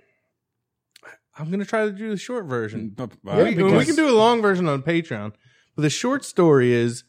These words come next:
Speaker 1: me and my buddy were, were kinda seeing these two girls.
Speaker 2: Uh-huh.
Speaker 1: We were both sick of the ones we were with.
Speaker 2: Okay.
Speaker 1: We concocted a plan to swap girls.
Speaker 2: Got it.
Speaker 1: Sounds unheard of,
Speaker 2: Hmm.
Speaker 1: but it's Florida. We're gonna give it a go.
Speaker 2: Right.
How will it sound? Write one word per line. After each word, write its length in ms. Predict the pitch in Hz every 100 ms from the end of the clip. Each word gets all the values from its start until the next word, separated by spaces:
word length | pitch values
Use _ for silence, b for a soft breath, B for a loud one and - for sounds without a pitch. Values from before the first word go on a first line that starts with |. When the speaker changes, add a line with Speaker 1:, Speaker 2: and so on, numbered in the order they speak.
| _ _ _ _ _ -
Speaker 1:
me 220 | 147 185
and 80 | 175
my 140 | 156
buddy 580 | 135 147 147 143 139 135
were, 300 | 123 131 123
were 140 | 123
kinda 380 | 123 156 147 135
seeing 300 | 123 160 143
these 140 | 131 120
two 220 | - 120
girls. 440 | 131 117 98 - - 110
Speaker 2:
Uh-huh. 160 | 110
Speaker 1:
We 40 | -
were 100 | 139
both 260 | 147 143
sick 280 | - - 160
of 40 | 123
the 60 |
ones 240 | 123 127 120
we 100 | 117
were 100 | 107
with. 340 | 156 147 - _
Speaker 2:
Okay. 280 | - 92 87 - _ _ -
Speaker 1:
We 260 | 151 226
concocted 580 | 220 175 160 143 139 131
a 60 | 117
plan 320 | 143 127 127
to 160 | 127 117
swap 600 | - - 139 127 127 _ _ _ -
girls. 540 | 143 233 233 95 - -
Speaker 2:
Got 220 | 90 90
it. 100 | 95 - _ _ _ _ _ _
Speaker 1:
Sounds 400 | - 254 254 247
unheard 400 | 233 220 240 294
of, 260 | 240 202 - _ _ -
Speaker 2:
Hmm. 220 | 226 370 156
Speaker 1:
but 180 | 160
it's 140 | 160 156
Florida. 340 | 156 160 123
We're 140 | 113 156
gonna 200 | 160 135
give 160 | 127
it 40 | 117
a 40 |
go. 320 | 110 127 117 92
Speaker 2:
Right. 340 | 101 98 90